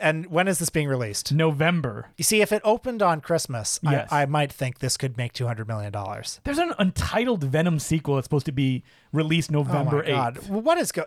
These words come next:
Speaker 1: this is awful.
Speaker 2: Yeah.
Speaker 1: I hate this list. This is terrible.
Speaker 2: <laughs> You wanted only the big ones, though.
Speaker 1: Yeah, yeah.
Speaker 2: Uh, there's a new animated Lord of the Rings film. It says in theaters. I
Speaker 1: Lord of the Rings, The Clone Wars?
Speaker 2: No, The War of Rohirrim.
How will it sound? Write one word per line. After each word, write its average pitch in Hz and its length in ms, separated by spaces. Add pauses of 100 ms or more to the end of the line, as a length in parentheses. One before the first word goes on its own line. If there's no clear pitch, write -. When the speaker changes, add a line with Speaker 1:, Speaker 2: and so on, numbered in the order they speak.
Speaker 1:
this 233 200
is 160 140
awful. 120 540
Speaker 2:
Yeah. 160 80
Speaker 1:
I 233 100
hate 202 300
this 143 180
list. 107 480
This - 180
is 208 120
terrible. 156 520 (100)
Speaker 2:
<laughs> 180 120
You 277 140
wanted 359 260
only 262 240
the 180 100
big 160 220
ones, 127 320
though. 117 400
Speaker 1:
Yeah, 208 400 (160)
yeah. 175 380 (240)
Speaker 2:
Uh, 156 260
there's 165 220
a 170 100
new 233 640 (400)
animated 170 720
Lord 160 260
of 151 60
the 147 60
Rings 147 380
film. 110 460 (280)
It 175 180 (200)
says 311 300
in 226 200
theaters. 165 580
I 175 540
Speaker 1:
Lord 156 220
of 156 60
the 156 60
Rings, 156 240
The 143 100
Clone 147 300
Wars? 156 340
Speaker 2:
No, 165 260
The 147 180
War 190 580
of 156 200
Rohirrim. 131 1040